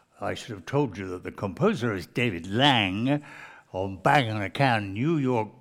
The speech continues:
Post second generation minimalist. Maybe the music isn't exactly to your liking, but it's very much part, indeed, of a New York school of fairly contemporary music, of which a lot of the composer associations that I have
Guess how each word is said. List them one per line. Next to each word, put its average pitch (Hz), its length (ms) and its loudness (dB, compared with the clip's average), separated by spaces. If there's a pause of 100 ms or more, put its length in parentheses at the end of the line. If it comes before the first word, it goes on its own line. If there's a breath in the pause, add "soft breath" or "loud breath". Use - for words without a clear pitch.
(100)
Post - 380 -2
second 95 480 -4
generation 95 760 -2
minimalist. 85 840 -6 (960 loud breath)
Maybe 98 240 -2
the 95 100 -6
music 117 460 0
isn't 98 280 -4
exactly 92 680 -2
to - 180 -12
your 87 240 -4
liking, 98 560 -2
but 110 160 -2
it's - 160 -12
very 143 220 0
much 104 320 -6
part, 110 380 0
indeed, 113 500 -2 (480 loud breath)
of 101 180 -4
a 98 80 -6
New 104 220 -2
York 104 320 -4
school 98 500 -4
of 82 60 -8
fairly 98 320 -4
contemporary 98 720 -6
music, 123 500 -2 (440 loud breath)
of 101 100 -4
which 110 220 -4
a 113 40 -2
lot 113 280 0
of 95 120 -4
the 95 80 -4
composer 104 720 -2
associations 98 1080 -6
that 90 180 -12
I 87 140 -4
have 107 360 -2